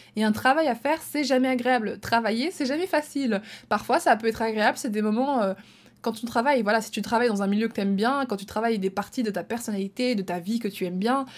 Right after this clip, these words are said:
ça te motive, ça te pousse, ça te donne des ressorts, et parfois,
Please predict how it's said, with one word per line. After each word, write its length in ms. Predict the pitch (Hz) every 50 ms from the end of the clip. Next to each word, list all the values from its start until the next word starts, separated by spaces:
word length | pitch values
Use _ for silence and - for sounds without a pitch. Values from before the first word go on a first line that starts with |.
| - - - -
ça 160 | - - 208
te 100 | 202 208
motive, 400 | 220 226 247 240 220 262 285 294
ça 160 | 269 - 208 196
te 80 | 202 -
pousse, 200 | - 277 294 285
ça 100 | 240 214
te 60 | 196
donne 160 | 202 202 202
des 80 | 202 190
ressorts, 340 | 196 214 208 302 311 - -
et 100 | 220 226
parfois, 400 | 220 220 202 - - 285 311 320